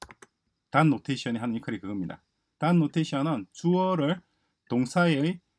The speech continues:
첫 번째 아규먼트로 던져주는 거예요. 그렇죠? 그런데 우리가 아이템을 던져주더라도 여기서 받을 때는 자동으로 이렇게 레퍼런스 된 형태로 받고, 그리고 디레퍼런스도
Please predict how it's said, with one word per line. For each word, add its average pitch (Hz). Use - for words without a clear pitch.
첫 -
번째 180
아규먼트로 135
던져주는 139
거예요. 90
그렇죠? 117
그런데 180
우리가 147
아이템을 170
던져주더라도 151
여기서 160
받을 175
때는 170
자동으로 170
이렇게 139
레퍼런스 160
된 147
형태로 127
받고, 123
그리고 160
디레퍼런스도 175